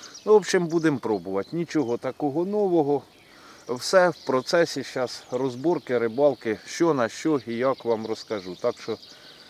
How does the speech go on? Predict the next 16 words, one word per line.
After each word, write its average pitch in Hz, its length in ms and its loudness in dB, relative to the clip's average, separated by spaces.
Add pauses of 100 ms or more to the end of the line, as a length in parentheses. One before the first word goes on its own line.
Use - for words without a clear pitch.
(680)
починаємо 101 720 -4 (500)
розбиратися 143 840 6 (120)
і 170 220 -2 (220)
ловити. 104 420 -2 (1700)
Розпочнемо 196 920 6 (520)
з 127 140 -2
оцього 156 420 6
мого 143 280 4 (1080)
чохла. 208 580 10 (1300)
Тут 247 180 -2 (280)
мої 202 320 10
фідера, 175 720 10
о, 180 300 8
десь 156 320 8
і 147 60 6
бубенчики 160 800 6